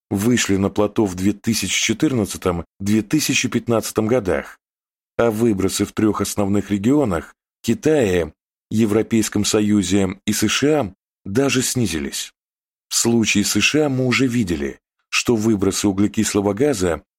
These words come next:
оставались на одном уровне, в то время как благосостояние страны росло.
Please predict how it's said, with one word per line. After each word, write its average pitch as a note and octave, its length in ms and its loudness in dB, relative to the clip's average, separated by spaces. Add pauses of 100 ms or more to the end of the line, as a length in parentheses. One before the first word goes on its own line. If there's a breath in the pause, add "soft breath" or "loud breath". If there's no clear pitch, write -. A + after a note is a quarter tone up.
оставались G#2+ 760 2
на G2 100 2
одном G2+ 280 0
уровне, E2 540 -2 (220)
в - 100 -8
то A#2+ 160 2
время D3+ 340 2
как A#2+ 160 -2
благосостояние G2+ 920 0
страны G#2+ 400 0
росло. F#2 500 -2